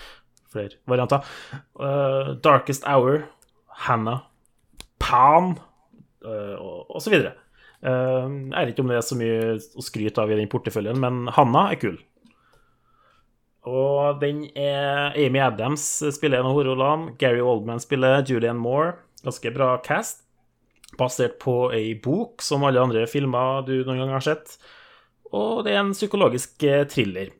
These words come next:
Det handler om ei dame med agorafobi, som er en sånn, eh, fobi for å gå ut av sitt eget heim. Ehm, som da sitter hjem og følger med på naboene sine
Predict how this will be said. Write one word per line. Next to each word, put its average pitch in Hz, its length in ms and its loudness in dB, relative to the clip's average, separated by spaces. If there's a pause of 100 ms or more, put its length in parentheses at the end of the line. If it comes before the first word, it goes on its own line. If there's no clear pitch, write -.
Det 131 80 2
handler 156 280 4
om 147 120 0
ei 156 80 2
dame 139 420 0
med 120 520 -4
agorafobi, 120 840 0 (400)
som 117 240 -8
er 113 80 -8
en 113 100 -8
sånn, 110 320 -8
eh, 107 360 -10
fobi 107 360 -10
for 110 200 -6
å 101 440 -8
gå 107 220 -6
ut 110 140 -10
av 107 100 -8
sitt - 160 -12
eget 110 240 -6
heim. 185 160 -2 (800)
Ehm, 127 1080 0 (360)
som 240 260 0
da 208 120 6
sitter 208 300 -2
hjem 143 260 2
og 156 80 -2
følger 151 320 2
med 110 160 -6
på 180 100 2
naboene 127 400 -2
sine 135 360 -2